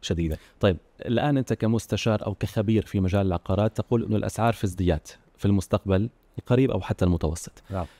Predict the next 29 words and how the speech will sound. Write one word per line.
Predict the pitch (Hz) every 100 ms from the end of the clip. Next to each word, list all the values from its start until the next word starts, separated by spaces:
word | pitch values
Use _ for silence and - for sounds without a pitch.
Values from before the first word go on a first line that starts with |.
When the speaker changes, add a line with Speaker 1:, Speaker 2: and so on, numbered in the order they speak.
| -
Speaker 2:
لكن | 113 110 110
برضو | 123 165 165
في | - 107
ناس | 123 -
اليوم | 98 113 107
عم | 90
تقول | - 107 98
كأجانب | 104 101 95 107 98
ومستثمرين | 98 104 - 110 107 113 -
إنه | 110
الأسعار | 107 107 - 123 147 - - _ _
إسا | 147 - 131
عم | 101
تنزل | 95 117 110 139 139
وخلينا | - 117 135
ننطر | 127 131 139
وما | 117 101
نشتري | 98 - 92
الآن. | 80 82 - _ _ _ _
ماذا | 117 117 104
تقول؟ | 92 - - -
Speaker 1:
بالنسبة | 117 160 -
للعقارات | 139 113 - 143 160
الموجودة | 131 117 143 143
في |
السوق | 117 - 143
التركي | 117 135 - 107
في | 113
إعادة | 101 131